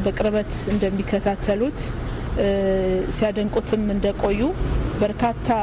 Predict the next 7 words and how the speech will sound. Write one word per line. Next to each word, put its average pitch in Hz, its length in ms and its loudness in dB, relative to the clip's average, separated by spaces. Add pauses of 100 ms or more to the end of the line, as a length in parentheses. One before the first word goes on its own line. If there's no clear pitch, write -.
(600)
ውጤቶች 208 600 0 (100)
የተገኙ 214 460 0 (120)
መሆናቸውን 208 640 0
ሁለንተናዊ 220 580 0
በሆነ 196 300 2
መንገድ 196 340 0
በኢኮኖሚው፣ 208 680 0